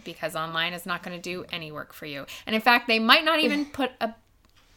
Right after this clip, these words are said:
Speaker 1: you know, two pieces of tape on your box, and then it falls open, and then it's broken, and then you have to reorder.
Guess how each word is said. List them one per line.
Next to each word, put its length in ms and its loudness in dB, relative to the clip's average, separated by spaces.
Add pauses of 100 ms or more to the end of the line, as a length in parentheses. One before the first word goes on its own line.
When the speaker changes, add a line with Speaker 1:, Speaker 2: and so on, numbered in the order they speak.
(200)
Speaker 1:
you 100 -10
know, 280 -4
two 240 2
pieces 340 -2
of 140 -4
tape 340 -4
on 140 0
your 100 -4
box, 320 2
and 80 -2
then 100 2
it 140 -2
falls 240 4
open, 360 -4
and 120 -6
then 100 2
it's 160 -2
broken, 480 -2
and 140 -4
then 80 -8
you 80 -2
have 140 -2
to 120 -6
reorder. 600 -8